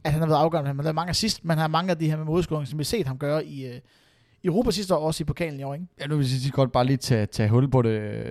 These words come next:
Speaker 2: Vi skal nok komme til, til de mere offensive spillere, men jeg har så faktisk Oliver Sørensen, øh,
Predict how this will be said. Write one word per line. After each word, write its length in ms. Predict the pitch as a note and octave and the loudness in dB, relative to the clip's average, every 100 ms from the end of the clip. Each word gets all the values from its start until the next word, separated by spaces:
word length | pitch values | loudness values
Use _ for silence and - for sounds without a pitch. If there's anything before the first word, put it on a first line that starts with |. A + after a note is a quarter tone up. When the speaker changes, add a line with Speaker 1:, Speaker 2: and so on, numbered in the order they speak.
| - | -8
Speaker 2:
Vi 80 | A#2 | -10
skal 140 | - | -4
nok 120 | A#2+ | -4
komme 280 | - A2 A#2+ | 0 0 0
til, 280 | - A2 G#2 | -2 -6 -6
til 160 | - A2 | -4 2
de 60 | |
mere 160 | A2 A2 | 2 4
offensive 360 | A#2 A#2 G#2+ | 2 2 0
spillere, 220 | G#2 B2 B2 | 0 2 2
men 160 | A#2 | 2
jeg 100 | B2+ | 4
har 80 | C3+ | 2
så 100 | B2+ | 2
faktisk 260 | C#3 B2+ B2+ | -4 -4 -2
Oliver 220 | A2+ G#2+ | -2 -4
Sørensen, 440 | - C#3 G#2+ A2 | -2 -2 -2 -6
øh, 280 | G#2+ G#2 | -6 -6